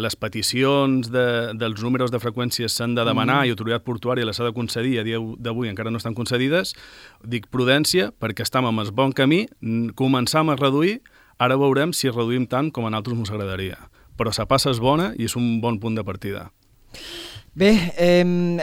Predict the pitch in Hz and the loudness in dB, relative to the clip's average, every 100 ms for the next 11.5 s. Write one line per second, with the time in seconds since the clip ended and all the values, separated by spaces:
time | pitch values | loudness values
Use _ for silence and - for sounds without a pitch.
0 | 143 202 190 220 262 226 208 208 220 208 | 0 2 6 6 6 6 6 6 8 6
1 | 190 185 190 - 180 165 156 202 - 233 | 6 6 4 4 4 4 4 2 2 4
2 | 247 254 185 185 175 180 175 - 226 254 | 6 6 6 2 4 2 2 4 4 4
3 | - 240 226 233 214 180 170 170 208 220 | 4 2 2 4 6 8 8 8 6 2
4 | - 180 160 165 160 151 147 143 135 147 | 0 -2 2 4 6 4 4 2 0 0
5 | 139 139 135 156 208 247 254 175 165 151 | 0 0 0 2 6 6 6 2 -2 0
6 | 175 175 139 180 240 254 247 202 - 110 | 0 2 0 0 0 0 -2 -6 -8 2
7 | 120 165 - 117 117 110 120 123 127 123 | 4 4 -2 0 2 4 4 4 4 4
8 | 123 123 120 117 123 113 120 120 131 131 | 4 4 4 2 0 0 2 4 4 4
9 | 107 95 - - - 113 101 113 123 - | 2 -2 -8 -20 -6 -4 0 2 2 2
10 | 117 - 123 120 123 117 127 113 127 127 | 0 0 0 0 0 2 0 2 2 4
11 | 127 143 190 - | 4 4 2 0